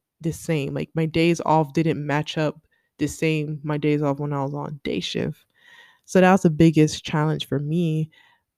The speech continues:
Um, so basically, that's my experience between day shift and night shift.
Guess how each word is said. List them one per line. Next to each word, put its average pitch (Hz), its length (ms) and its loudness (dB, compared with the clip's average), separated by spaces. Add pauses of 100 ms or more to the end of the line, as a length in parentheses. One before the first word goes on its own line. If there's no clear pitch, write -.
(200)
Um, 151 540 0
so - 200 0
basically, 190 500 2
that's 175 240 2
my 160 140 0
experience 160 400 0
between 165 320 -2
day 147 160 0
shift 170 200 -6
and 165 140 -6
night 165 240 -6
shift. 156 320 -4